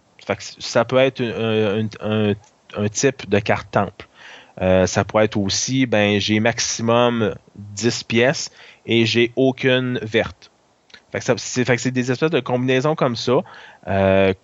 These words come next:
qu'on va être capable d'aller chercher des points. Et j'ai mes cartes prophéties qui, elles, ben, ça va être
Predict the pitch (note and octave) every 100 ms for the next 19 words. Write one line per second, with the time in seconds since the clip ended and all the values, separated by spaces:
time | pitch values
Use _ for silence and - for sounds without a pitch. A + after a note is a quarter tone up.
0 | _ - G#2 G#2 G#2+ G#2 A2 B2 A#2+ G#2
1 | G#2 G#2 - G#2+ G2+ F#2+ G2 A#2 - -
2 | - - D#3+ E3 C#3 B2+ F3+ F3+ - C3+
3 | - B2 - G#3 - A#2+ C3+ G3 C3 A2+
4 | A2+ B2+ C3